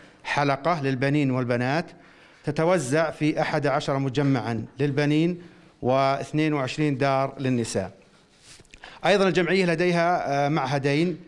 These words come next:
معهد الإمام ابن الجزري لتدريب وتأهيل المعلمين، معلمين القرآن الكريم،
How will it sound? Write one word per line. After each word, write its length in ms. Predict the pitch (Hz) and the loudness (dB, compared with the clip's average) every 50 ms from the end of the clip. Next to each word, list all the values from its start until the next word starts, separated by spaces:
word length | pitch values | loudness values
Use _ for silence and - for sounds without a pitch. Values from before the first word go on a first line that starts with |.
| - - - _ _ - | -20 -20 -20 _ _ -2
معهد 400 | 135 156 147 131 127 135 120 120 | -2 0 0 0 -2 -2 -4 -2
الإمام 460 | 131 151 143 139 143 151 151 135 123 | -4 -2 0 0 0 2 0 0 -2
ابن 140 | 127 123 127 | -2 -2 -2
الجزري 580 | 135 123 123 147 143 131 143 139 139 151 165 175 | -2 -2 0 0 0 0 0 0 2 0 0 0
لتدريب 800 | 156 131 131 123 123 123 - - 120 123 131 147 143 139 127 | 0 -2 -2 -2 -2 -4 -6 -8 -6 -2 0 0 0 0 0
وتأهيل 440 | 131 123 - 135 113 120 143 139 120 | -2 -2 -2 -4 -2 0 0 0 2
المعلمين، 680 | 120 117 117 120 117 127 123 127 131 139 147 175 180 - | 2 2 2 2 2 2 2 2 2 2 2 2 0 0
معلمين 360 | 120 113 120 131 135 135 139 | 0 -2 0 0 0 0 0
القرآن 300 | 135 131 143 143 139 131 | -2 0 -2 -2 0 -2
الكريم، 440 | 127 120 - 123 117 135 147 165 170 | -2 -4 -4 -2 0 0 0 0 -2